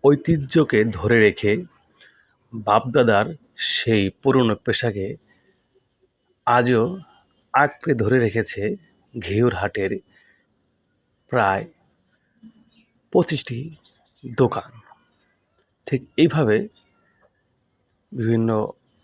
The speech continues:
দোকানে রুটি ছেঁকে হাতের সাহায্যে থাপড়িয়ে বড় বড় রুটি তৈরি করে। এই রুটিগুলো হাটে আসা বিভিন্ন লোকজন এখানে খা-,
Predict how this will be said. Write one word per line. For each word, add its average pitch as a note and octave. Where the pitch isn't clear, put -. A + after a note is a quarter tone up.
দোকানে B2
রুটি B2
ছেঁকে A#2
হাতের B2+
সাহায্যে A2
থাপড়িয়ে B2+
বড় A#2+
বড় G#2+
রুটি B2
তৈরি G#2
করে। -
এই E3+
রুটিগুলো C3+
হাটে B2
আসা A2
বিভিন্ন B2+
লোকজন A2
এখানে A#2
খা-, -